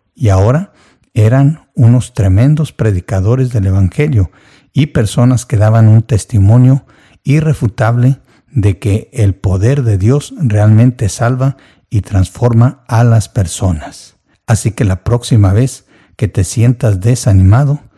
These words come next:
piensa en lo siguiente. Aun Pablo, Silas, Timoteo tuvieron lo que nosotros vemos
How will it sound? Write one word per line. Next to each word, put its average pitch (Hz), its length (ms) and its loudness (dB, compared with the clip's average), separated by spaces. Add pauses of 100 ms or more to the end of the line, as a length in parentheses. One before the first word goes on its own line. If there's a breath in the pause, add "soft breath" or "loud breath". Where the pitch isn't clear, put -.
(340 soft breath)
piensa 185 320 -2
en 143 80 2
lo 110 80 0
siguiente. 95 640 0 (400)
Aun 95 220 2
Pablo, 101 520 -2 (400 soft breath)
Silas, 98 680 -4 (200)
Timoteo 123 800 -2 (400 soft breath)
tuvieron 127 680 0
lo 104 220 -2
que 101 140 -2
nosotros 120 480 -2
vemos 135 440 0